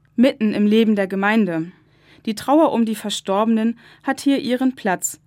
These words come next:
genauso wie die Feier der Taufe oder der Hochzeit. Himmlische Ewigkeit und das Leben treffen hier zusammen.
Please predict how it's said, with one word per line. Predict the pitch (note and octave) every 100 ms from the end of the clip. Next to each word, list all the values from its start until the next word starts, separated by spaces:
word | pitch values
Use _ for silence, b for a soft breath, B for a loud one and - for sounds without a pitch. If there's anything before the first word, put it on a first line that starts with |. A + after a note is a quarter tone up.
| _ _
genauso | - G3 F3 F3+ F#3+ A3 A#3
wie |
die | A#3+
Feier | A#3+ - A#3 A3+
der | G3+ F3+
Taufe | - F3+ F#3 G3+ A3 b b
oder | A3 A3+
der | A#3+ B3+
Hochzeit. | A#3 - - E3+ E3 E3 - _ _ _ _
Himmlische | - C#4+ D#4 -
Ewigkeit | - B3 G#3 F#3+ - F#3+ E3+ - b b b
und | G#3
das | G3+ -
Leben | G#3+ B3+ G#3+ F3 b b
treffen | - A3 C4+
hier | B3+ C4
zusammen. | - B3 C4 G3 E3+